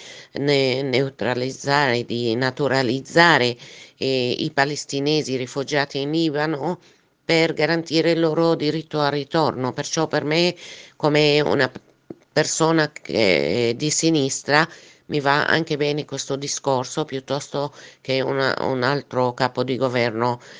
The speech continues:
che appartiene a una linea pericolosa di destra o di americani e applica, eh, comandi esterni, eh, per il Libano in questo momento in situazione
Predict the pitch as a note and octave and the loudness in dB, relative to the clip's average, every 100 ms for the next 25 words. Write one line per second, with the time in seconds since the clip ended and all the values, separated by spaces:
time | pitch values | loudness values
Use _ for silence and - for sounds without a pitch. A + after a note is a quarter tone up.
0 | - - B2 B2 A2 C3 - A#2+ B2 B2 | -20 -4 0 2 2 0 -2 -2 0 0
1 | B2 A#2+ A#2 A#2 - - A#2 A#2 C#3 A2+ | 0 0 0 -2 -4 -2 0 0 0 -2
2 | C3+ A#2+ B2 A#2 A#2 A2+ A2+ A#2 A#2+ A#2 | 0 -2 -2 -6 -2 -2 0 -2 0 -2
3 | G#2+ _ - - - - A2+ A#2+ A#2+ A2+ | -2 _ -20 -20 -20 -14 -8 -4 -4 0
4 | B2 B2 - B2+ A#2+ D2 A2+ A#2 A#2 A#2 | 0 0 -4 -4 -2 0 0 -2 -4 -6
5 | A#2 A2+ C#2+ G#2+ G2+ - B2 B2+ B2+ B2+ | -4 -4 -2 -2 -4 -2 -2 0 -2 -2
6 | A2+ F#2 G#2 B2 - A#2 - A#2+ - - | -2 0 -2 -4 -6 -8 -4 -4 -6 -20
7 | - _ _ - B2+ B2 B2+ A#2+ A#2+ A#2 | -20 _ _ -4 0 2 2 2 2 0
8 | A#2 C3+ C3 C3 C3 B2+ A#2+ G#2 - - | 0 0 2 2 0 -2 0 0 -2 0
9 | A#2+ A2+ A2+ A#2+ B2+ B2+ - - - _ | 0 0 -2 -2 -2 -6 -20 -20 -20 _
10 | - G2+ A2+ G#2+ G#2+ - A2+ A#2+ A#2+ A#2+ | -6 -2 0 2 0 0 2 2 0 0
11 | A#2+ B2 C3 B2+ B2 A#2+ B2 - A#2+ B2 | 0 2 2 2 0 -2 -8 -6 -4 -2
12 | A#2 B2 A#2 A#2 A#2 A#2 A2 - A#2+ - | -2 -4 -4 -4 -2 -4 -6 -4 -4 -2
13 | A#2 A#2 | -4 -2